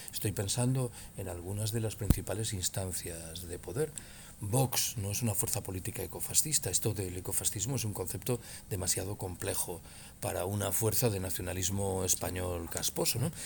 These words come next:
De hecho, el otro día un colega decía con buena ironía que para Vox los ecofascistas son progres, que se han tragado el camelo del cambio climático y se lo creen, <laughs> con lo cual su perspectiva obviamente es muy diferente. Vox es hoy por hoy una fuerza negacionista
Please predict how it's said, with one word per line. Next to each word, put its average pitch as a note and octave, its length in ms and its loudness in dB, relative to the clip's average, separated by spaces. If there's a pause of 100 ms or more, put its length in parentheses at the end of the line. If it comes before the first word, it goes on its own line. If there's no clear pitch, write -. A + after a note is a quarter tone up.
(140)
De A#2 140 4
hecho, A#2+ 240 8
el A2+ 80 4
otro A#2+ 160 4
día A#2 160 4
un A#2 80 4
colega A#2 320 4
decía G#2+ 280 2
con F2+ 300 -4
buena A2+ 260 8
ironía A#2+ 460 4 (500)
que G2+ 160 -2
para F#2 320 -2
Vox G#2 380 2
los G#2 380 0
ecofascistas - 680 2
son G2+ 220 0
progres, F#2 600 -2 (380)
que - 100 0
se - 120 6
han F2+ 100 2
tragado F#2 320 4
el G2+ 80 2
camelo F2+ 360 2
del E2+ 140 -2
cambio E2+ 280 0
climático G2+ 480 2
y F#2+ 80 2
se F2+ 120 0
lo E2 120 0
creen, A#2 320 2 (140)
<laughs> - 120 -14
con A#2+ 160 4
lo C3+ 100 8
cual B2+ 300 8 (280)
su A#2+ 240 10
perspectiva A#2+ 600 6 (220)
obviamente A2+ 420 8
es G2+ 80 2
muy G2+ 120 2
diferente. G2+ 420 4
Vox G#2+ 480 6
es - 260 2
hoy G#2 160 2
por A2+ 240 4
hoy C3 140 2
una A#2 140 2
fuerza - 300 2
negacionista F#2+ 640 4